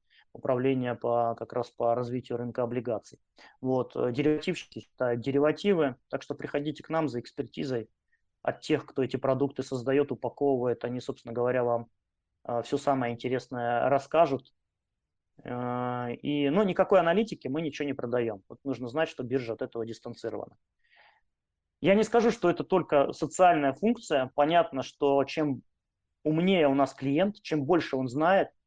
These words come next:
тем, а, от меньших, меньше ошибок будет на его пути. А, он будет знать, э, как, когда начать инвестировать, что должно предшествовать этим шагам.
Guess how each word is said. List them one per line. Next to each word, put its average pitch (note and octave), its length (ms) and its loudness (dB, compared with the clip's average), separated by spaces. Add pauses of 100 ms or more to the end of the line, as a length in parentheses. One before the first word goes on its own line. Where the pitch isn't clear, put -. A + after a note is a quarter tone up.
(420)
тем, D3 380 2
а, C#3 280 6
от C#3 120 -4
меньших, E3 600 -4
меньше D#3+ 360 0
ошибок C3+ 440 0
будет C#3 220 0
на C3+ 80 -4
его C3+ 160 2
пути. F3 480 -6 (840)
А, C3+ 540 4
он D3+ 160 4
будет C#3+ 180 2
знать, D3 380 2
э, B2 800 0 (100)
как, E3+ 240 2
когда C#3+ 340 2
начать C#3 360 -2
инвестировать, B2 600 -2
что D#3 220 0
должно C3 340 0
предшествовать C#3 580 -6
этим B2 200 -10
шагам. A#2 460 -6